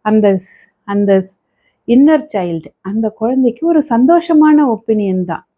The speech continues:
எப்பெல்லாம் எவ்வளோ சந்தோஷமா விளையாடிட்டு இருந்தேன். ஆனா வளர வளர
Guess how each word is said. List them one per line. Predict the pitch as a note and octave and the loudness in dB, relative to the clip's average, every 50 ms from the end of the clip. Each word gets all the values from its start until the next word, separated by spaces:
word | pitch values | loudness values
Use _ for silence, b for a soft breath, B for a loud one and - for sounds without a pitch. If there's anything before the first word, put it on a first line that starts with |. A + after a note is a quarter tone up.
| _ _ _ _ _ _ _ _ _ _ _ _ _ _ _ _ _ _ _ _ _ _ _ _ _ _ _ - | _ _ _ _ _ _ _ _ _ _ _ _ _ _ _ _ _ _ _ _ _ _ _ _ _ _ _ -4
எப்பெல்லாம் | - - F#3+ A3 B3 B3+ B3 _ - D#4+ D#4+ D4+ D4+ D#4 D#4 D#4+ D#4+ D#4 | -2 0 2 2 2 2 0 _ 0 2 4 4 4 4 4 4 4 4
எவ்வளோ | C#4 A#3+ A3+ A3+ C#4 D#4+ E4 | 2 2 2 2 2 2 2
சந்தோஷமா | D#4+ D#4+ C4+ A#3 A3 A3 A3+ A3+ A#3+ A3+ A3+ A3 G3 | 2 0 0 0 0 0 0 -2 -2 -4 -4 -4 -4
விளையாடிட்டு | F#3 F#3 F3+ F3 E3+ E3 D#3+ D#3+ _ | -4 -4 -2 -4 -4 -6 -10 -14 _
இருந்தேன். | E3 D#3 D#3+ - - | -18 -18 -18 -14 -8
ஆனா | - A#3+ C4+ D4+ F4 E4+ | -6 -2 0 2 2 2
வளர | A3+ F#3 G#3 A#3 C#4+ E4+ F#4 F4+ D#4+ A#3 | 2 2 2 2 2 2 2 2 0 2
வளர | G#3+ G#3+ A3 A3 A3 G3 F#3 E3+ E3+ F#3+ | 2 2 2 2 2 2 0 -4 -4 -6